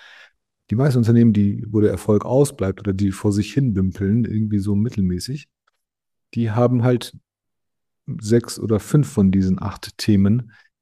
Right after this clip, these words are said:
die sie, die sie beherrschen. Und das ist tatsächlich eines der größten Probleme, das Bewusstsein dafür zu schaffen. Da bin ich, ähm, auch immer wieder sehr, sehr überrascht, aber auch enttäuscht, wenn ich sehe, was so Unternehmen draußen machen,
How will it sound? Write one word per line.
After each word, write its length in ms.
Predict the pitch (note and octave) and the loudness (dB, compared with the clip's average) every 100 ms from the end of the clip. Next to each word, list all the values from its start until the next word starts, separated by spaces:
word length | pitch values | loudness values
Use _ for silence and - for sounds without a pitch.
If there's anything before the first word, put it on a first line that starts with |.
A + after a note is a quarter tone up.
| - | -4
die 80 | G2 | -2
sie, 280 | G2+ G2 | 0 0
die 100 | G2 | -2
sie 140 | G2+ G2 | -4 -4
beherrschen. 720 | F2+ F2 G#2 G2+ - G2+ B2+ | -4 -2 -2 -2 0 -2 -2
Und 160 | A#2 A2 | -4 0
das 140 | C3+ | 0
ist 160 | F3 E3+ | 0 -2
tatsächlich 600 | D#3 D3+ D3+ C3+ C3 - _ _ _ _ _ - | -4 -2 -6 -2 -4 -4 _ _ _ _ _ -4
eines 300 | B2+ C3 B2 | 2 2 2
der 140 | A2+ | 0
größten 380 | A#2 A#2 - A#2+ | 4 2 2 -4
Probleme, 440 | - A2+ G#2+ A2 | -2 0 4 4
das 120 | G#2 | 2
Bewusstsein 460 | - G2+ G#2 A2+ F#2+ | 0 -6 -4 0 0
dafür 300 | G2 G#2 G#2 | 0 -4 -6
zu 140 | - | -6
schaffen. 460 | G#2 G#2+ G#2 G2+ - _ _ _ _ _ _ | -8 -6 -4 -4 -4 _ _ _ _ _ _
Da 260 | - G2 G#2 | 0 2 4
bin 200 | F#2+ F#2+ | 4 2
ich, 340 | F#2+ G#2 - G2 | 2 -2 -2 -8
ähm, 360 | G#2+ G#2 G#2 | -4 -2 -4
auch 180 | - G2+ | -4 -4
immer 200 | A2+ A2 | 2 4
wieder 200 | G#2 G2+ | 6 4
sehr, 340 | F#2 F#2+ A2 G#2+ | 2 4 4 4
sehr 440 | G#2 G2+ G#2 G2 _ _ | 2 2 0 -4 _ _
überrascht, 520 | - G#2+ G#2 A2+ A2+ - | -12 -6 -2 0 0 -2
aber 220 | - A2 | 4 4
auch 180 | G2+ G#2+ | 4 2
enttäuscht, 600 | G#2+ F2+ G2+ F#2 F#2+ - | 0 -2 -2 0 -2 -2
wenn 120 | G2 | 0
ich 120 | G2 G2+ | 0 -2
sehe, 600 | F#2+ G2+ G#2+ A2 G#2+ G2 | 0 2 4 6 4 2
was 180 | G2+ | -4
so 100 | - | -4
Unternehmen 540 | G2 F#2+ G2+ G#2 G2+ G2 | -6 -2 0 2 2 0
draußen 440 | G2 F#2 F#2+ G#2 | 0 -2 -2 -2
machen, 460 | A#2 C3+ B2+ A#2+ | -2 0 0 -2